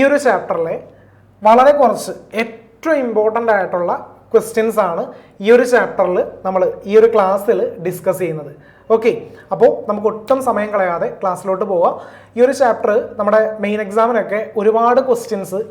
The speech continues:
ഈ ഒരു ചാപ്റ്ററിൽ നിന്ന് റിപ്പീറ്റ് ചെയ്ത് ചോദിക്കാറുണ്ട്. ആ, കഴിഞ്ഞ മെയിൻ എക്സാമിന് ചോദിച്ച ഒരു പ്രധാനപ്പെട്ട ചോദ്യമാണ് ആദ്യം നമ്മൾ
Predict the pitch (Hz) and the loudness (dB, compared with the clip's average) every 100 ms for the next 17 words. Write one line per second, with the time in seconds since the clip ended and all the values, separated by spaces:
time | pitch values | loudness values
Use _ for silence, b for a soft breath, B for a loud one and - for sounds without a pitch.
0 | 208 214 214 214 185 190 180 190 196 220 | 0 2 4 0 0 -4 -4 -4 -4 -4
1 | - - 247 247 254 226 214 214 175 170 | -6 -6 -4 -4 -2 0 0 -2 -4 0
2 | 185 156 - - B B B B B B | 0 0 -8 -16 B B B B B B
3 | 190 190 185 247 240 254 262 294 247 233 | -2 0 2 4 4 2 -2 -2 2 0
4 | 226 202 240 233 247 233 190 - 214 - | 0 -2 -2 -2 -2 -2 -4 -4 -6 -6
5 | - 233 233 226 214 220 226 233 247 208 | -2 0 2 2 2 0 0 0 0 0
6 | 190 214 170 180 - 220 226 226 196 262 | 0 0 0 -4 -4 0 2 0 -2 -2
7 | 233 196 | 0 0